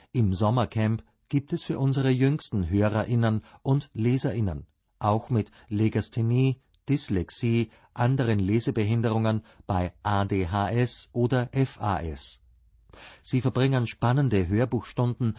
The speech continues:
mit Stefan Wolfs Wiesenwald, die abenteuerliche Rettung der Bienenkönigin. Auf einer fantastischen Reise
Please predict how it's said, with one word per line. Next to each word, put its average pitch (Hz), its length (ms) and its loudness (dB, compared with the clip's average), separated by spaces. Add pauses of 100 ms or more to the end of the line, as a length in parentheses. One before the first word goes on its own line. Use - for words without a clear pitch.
(160)
mit 117 360 2
Stefan 110 680 -2
Wolfs 107 500 0 (200)
Wiesenwald, 104 760 -4 (360)
die 113 100 -2
abenteuerliche 113 840 0
Rettung 110 340 0 (220)
der 120 80 2
Bienenkönigin. 98 880 -2 (1040)
Auf 98 260 0
einer 104 260 0
fantastischen 101 760 -6
Reise 101 460 0